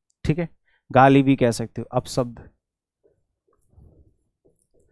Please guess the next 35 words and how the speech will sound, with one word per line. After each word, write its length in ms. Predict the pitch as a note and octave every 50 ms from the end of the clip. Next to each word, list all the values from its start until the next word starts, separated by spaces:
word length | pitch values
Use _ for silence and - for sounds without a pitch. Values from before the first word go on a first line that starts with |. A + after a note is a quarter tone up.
| _ _ _ _ _ _ _ _ _ -
गाली 340 | B2+ C3 C3 C#3 D3 D3+ D3
कह 120 | C#3+ C#3 C3+
सकते 280 | C3+ C3+ B2 - C3+
हो, 40 | B2+ -
ठीक 140 | - D3+ -
है। 80 | F3+ D3+
ये 160 | C#3 C#3+ D#3
आपका 280 | D#3 D#3 C#3 - - D#3
वर्ब 360 | D3 B2 B2 C#3 D3+ D#3 D3
की 120 | C#3 - D3
तरह 220 | - D3+ D3 D3
भी 120 | C#3+ C#3+ D3
यूज़ 200 | D3 D3 - -
किया 200 | - D3 C#3+ C3+
जा 120 | C3+ C3
सकता 260 | B2+ - C3 - - C3+
है, 80 | C3+ B2+
गाली 320 | B2+ B2 B2+ B2+ C3 C3+
देना, 360 | A#2+ B2 B2 B2 B2 A#2+ A#2 - _ _ _ _ _ _ _ _ _ _ _
नाउन 340 | B2 A#2+ B2+ C3 C#3 D3+ D#3+
की 120 | D3 D#3+ D3
तरह 200 | - D3+ D3+ D3+
भी 120 | D3 D3
यूज़ 200 | D3+ D3+ D3 -
किया 160 | - D#3+ D3+ C#3
जा, 140 | B2+ C3+ C3
जा 240 | B2+ C3 C3 C3+ C3
सकता 260 | B2+ C3+ - - C3+
है 100 | C3 C3
अपशब्द, 500 | B2+ B2+ B2 - - C#3+ B2+ B2 A#2 - - - - - - _ _ _ _ -
ठीक 160 | - C#3+ C3
है, 180 | C3+ A2 A2 B2
या 120 | C3 C3 B2+
फिर 140 | - C3+ B2+
गाली। 340 | A#2+ A#2+ A2+ A2+ A2+ A#2 -